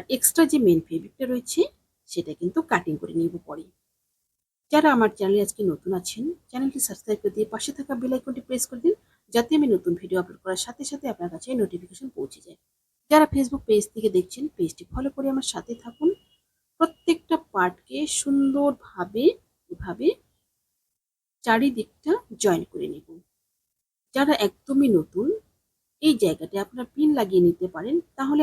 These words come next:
আপনাদের কাজটা একবারই সুন্দরভাবে রেডি হবে, কোথাও খুলে থাকবে না এবং সেলাই জমা হয়ে থাকবে না। এই ব্লাউজের কাটিং ভিডিওটি যারা দেখেননি, কাটিং ভিডিওটি অবশ্যই দেখে নেবেন। এই ভিডিও ডেসক্রিপশনে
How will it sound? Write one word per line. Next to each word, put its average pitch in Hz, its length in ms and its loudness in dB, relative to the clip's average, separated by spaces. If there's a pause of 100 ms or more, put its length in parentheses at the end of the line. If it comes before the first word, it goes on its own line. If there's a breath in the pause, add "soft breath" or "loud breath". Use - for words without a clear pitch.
আপনাদের 277 240 -6 (100)
কাজটা - 300 -4 (120)
একবারই 277 380 -6
সুন্দরভাবে 208 680 -2
রেডি 180 340 -2
হবে, 247 200 -2 (680)
কোথাও 294 240 0 (100)
খুলে 180 220 4 (120)
থাকবে 185 260 -8
না 269 120 -4 (540)
এবং 175 180 -2 (160)
সেলাই 185 380 0 (100)
জমা 170 280 -4
হয়ে 180 200 -14
থাকবে - 320 -20
না। - 60 -20 (1400)
এই 285 140 8 (100)
ব্লাউজের 196 400 4 (100)
কাটিং 233 300 -2
ভিডিওটি 269 320 2
যারা 175 300 2
দেখেননি, 262 420 2 (120)
কাটিং 247 280 0
ভিডিওটি 269 280 0 (100)
অবশ্যই 247 400 2
দেখে 185 220 2
নেবেন। 196 240 4 (340 soft breath)
এই 285 180 6
ভিডিও 214 280 6
ডেসক্রিপশনে 208 500 0